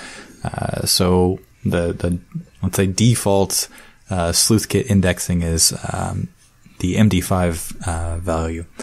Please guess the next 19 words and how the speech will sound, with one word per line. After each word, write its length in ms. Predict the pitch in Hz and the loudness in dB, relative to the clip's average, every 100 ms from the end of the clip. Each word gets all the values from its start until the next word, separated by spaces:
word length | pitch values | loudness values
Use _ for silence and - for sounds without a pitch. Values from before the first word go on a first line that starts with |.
| - - - - - - | -18 -18 -16 -16 -8 2
And 100 | 107 | 6
then 80 | |
we 80 | 107 | 6
have 140 | 110 107 | 4 2
the 200 | 107 107 | 2 4
index 320 | 113 113 - | 4 4 2
status 460 | - 123 123 107 - | 2 2 2 2 2
indexed. 720 | 113 113 110 104 - - - - | 4 6 4 2 0 0 -4 -2
Uh, 180 | 90 90 | 0 2
we 120 | 101 | 2
can 440 | - 131 131 127 | 2 2 4 4
re-index 680 | 107 110 107 107 113 113 - | 6 4 6 6 6 2 2
it. 300 | 117 - - - - | 0 0 -6 -6 -4
Um, 440 | 87 85 85 85 _ _ _ _ _ - - - _ - - - | -2 0 -2 -4 _ _ _ _ _ -20 -20 -20 _ -16 -14 -2
yeah, 140 | 104 - - | -2 -2 -4
we 120 | 98 | -2
could 240 | - 110 | 0 2
re-index 420 | 104 98 95 90 - | 4 4 4 2 0
it, 180 | 98 | -2